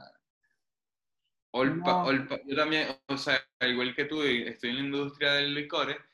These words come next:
Speaker 1: ¿sabes? Un Old Parr, un Buchanan, eh, ok, Johnny, Johnny Walker, por supuesto, todo el mundo lo conoce, pero
Speaker 2: ¿Tú sabías
Speaker 1: está ahí.
Speaker 2: que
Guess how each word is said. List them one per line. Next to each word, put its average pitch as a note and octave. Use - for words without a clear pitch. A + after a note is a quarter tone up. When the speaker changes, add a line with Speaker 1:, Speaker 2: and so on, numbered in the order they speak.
Speaker 1:
¿sabes? C3
Un B2
Old C3
Parr, A#2
un A#2+
Buchanan, A2+
eh, A2
ok, G#2+
Johnny, B2+
Johnny C3
Walker, C3+
por B2+
supuesto, A#2+
todo C3+
el C#3
mundo C3+
lo C#3+
conoce, C#3
pero B2
Speaker 2:
¿Tú D3+
sabías F#3
Speaker 1:
está -
ahí. -
Speaker 2:
que -